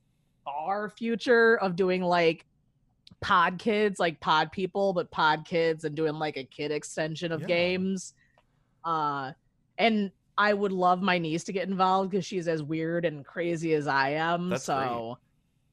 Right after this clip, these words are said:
Speaker 2: great.
Speaker 1: God, <laughs> God only knows what's gonna come of that. Uh, I mean, I'm hoping that one day my niece will love to take over this,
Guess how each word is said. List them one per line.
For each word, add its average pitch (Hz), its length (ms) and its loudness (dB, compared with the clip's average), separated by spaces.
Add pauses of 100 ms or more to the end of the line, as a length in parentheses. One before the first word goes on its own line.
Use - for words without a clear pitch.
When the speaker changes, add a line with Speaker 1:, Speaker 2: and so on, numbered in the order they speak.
(220)
Speaker 2:
great. - 20 0
Speaker 1:
God, 196 220 2 (240)
<laughs> - 240 -20
God 285 220 8
only 330 340 10
knows 233 540 10
what's 208 260 2
gonna 208 200 2
come 202 300 2
of 185 140 0
that. 170 500 0 (160)
Uh, 190 540 2 (520)
I 269 60 0
mean, 320 120 0
I'm 339 100 4
hoping 349 340 6
that 311 160 4
one 294 240 2
day 294 200 -2
my 269 140 0
niece 262 280 -2
will 254 180 2
love 254 280 6
to 196 80 -2
take 180 300 0
over 175 260 2
this, 165 500 -4